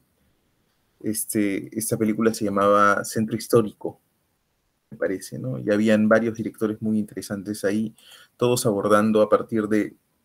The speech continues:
este, perspectivas distintas, una mirada a, eh, a sus lugares, ¿no? Este,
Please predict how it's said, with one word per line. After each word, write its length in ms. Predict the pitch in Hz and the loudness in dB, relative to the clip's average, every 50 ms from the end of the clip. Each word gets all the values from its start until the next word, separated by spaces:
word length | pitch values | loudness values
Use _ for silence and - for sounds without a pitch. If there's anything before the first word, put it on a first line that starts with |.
| _ _ _ _ _ _ _ _ _ - | _ _ _ _ _ _ _ _ _ -10
este, 340 | - 113 110 - - - 110 | -10 -10 -8 -8 -8 -8 -6
perspectivas 720 | - 113 - - - - 107 - - 120 117 113 110 - | -4 -4 -6 -6 -6 -8 -8 -6 -2 0 2 2 0 0
distintas, 880 | - 131 - - - 139 131 123 113 107 120 120 123 127 - - - _ _ _ _ _ _ _ _ _ _ _ - _ _ _ - | -6 -8 -8 -4 0 2 2 2 2 2 2 2 2 2 -4 -14 -20 _ _ _ _ _ _ _ _ _ _ _ -20 _ _ _ -4
una 200 | 123 120 113 113 | 2 4 4 6
mirada 760 | 117 107 107 107 117 120 117 113 110 110 113 110 - - _ _ - | 6 6 8 10 10 10 12 10 10 8 6 4 2 -4 _ _ -8
a, 440 | 117 110 101 101 98 95 92 92 87 87 87 - _ _ _ _ _ _ _ _ _ _ _ _ _ _ _ _ _ _ _ _ _ _ _ _ _ _ _ | -6 -4 -2 -2 -2 -2 -4 -4 -8 -12 -16 -20 _ _ _ _ _ _ _ _ _ _ _ _ _ _ _ _ _ _ _ _ _ _ _ _ _ _ _
eh, 580 | - 98 95 92 87 87 87 85 90 95 92 - _ _ _ _ _ | -18 -16 -14 -12 -12 -12 -12 -14 -14 -16 -18 -20 _ _ _ _ _
a 160 | - 104 101 | -2 -2 -2
sus 300 | - - - 123 113 - | 0 0 0 0 0 2
lugares, 540 | - 110 98 104 113 101 - 90 - - - | 2 4 8 10 10 10 8 4 -6 -10 -12
¿no? 140 | 98 110 135 - - _ _ _ _ _ _ _ _ _ _ _ - | -10 -10 -12 -12 -14 _ _ _ _ _ _ _ _ _ _ _ -10
Este, 800 | - 90 87 - - - - - - - - - - - - | -8 -8 -8 -8 -10 -12 -12 -10 -10 -8 -8 -10 -10 -12 -14